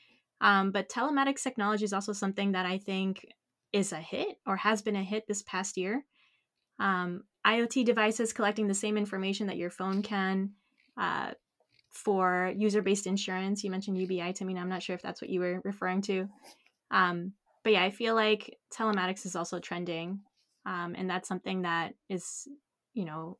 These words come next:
going to build safer roads. Ultimately,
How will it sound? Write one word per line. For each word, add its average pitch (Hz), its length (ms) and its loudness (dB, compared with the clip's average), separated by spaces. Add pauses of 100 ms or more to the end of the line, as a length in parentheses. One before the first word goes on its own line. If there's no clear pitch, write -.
going 208 240 4
to 202 120 -2
build 185 360 2
safer - 280 -6
roads. 277 680 2
Ultimately, 233 720 0